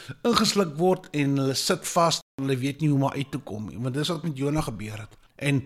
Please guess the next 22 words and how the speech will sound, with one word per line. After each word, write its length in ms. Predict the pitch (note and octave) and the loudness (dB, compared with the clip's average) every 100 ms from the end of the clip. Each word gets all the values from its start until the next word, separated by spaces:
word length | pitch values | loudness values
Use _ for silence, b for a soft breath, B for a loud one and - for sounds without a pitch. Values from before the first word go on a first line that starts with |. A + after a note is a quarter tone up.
| - | -6
Jona 420 | - C#3 G3 A3+ | 2 8 10 10
het 100 | F3 C#3 | 8 4
binne 160 | F#3+ | 6
daai 120 | F#3 | 4
visse 340 | E3+ E3 - D#3 | 2 -2 -2 0
maag 300 | C#3 C3 - | 0 -2 -6
tot 200 | C3+ - | -8 -4
'n 100 | A#2+ | -4
inkeer 280 | B2+ C3 A2 | -4 -4 -6
gekom 400 | A2 - G2+ F2 | -10 -12 -12 -10
en 60 | A#2+ | -8
hy 60 | |
het 100 | B2 | -6
besef, 280 | B2+ - C3+ | -6 -4 -6
"Here, 340 | A#2+ C#3 D#3+ D3+ B - | -4 -2 -2 -4 B 0
ek 160 | F3+ | 0
het 120 | F3 C3+ | 2 0
droog 220 | C#3+ C3+ | 0 0
gemaak, 460 | C#3 C3 B2 - - | 0 0 -2 -10 -16
jammer, 320 | - C3 C3+ B2 | -4 0 0 -2
vergewe 480 | B2 - C#3 B2 | -6 -4 -4 -4
my." 260 | G2+ E2+ | -6 -10